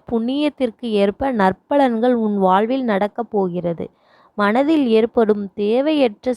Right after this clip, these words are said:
சஞ்சலங்களை கண்டு கொள்ளாமல் விட்டுவிடு.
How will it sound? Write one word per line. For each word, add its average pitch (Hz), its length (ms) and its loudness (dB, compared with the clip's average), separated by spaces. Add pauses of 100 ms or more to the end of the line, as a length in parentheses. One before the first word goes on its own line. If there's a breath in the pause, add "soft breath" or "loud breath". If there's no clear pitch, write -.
சஞ்சலங்களை 214 840 0
கண்டு 196 380 -6
கொள்ளாமல் 202 720 2 (360 loud breath)
விட்டுவிடு. 220 580 -6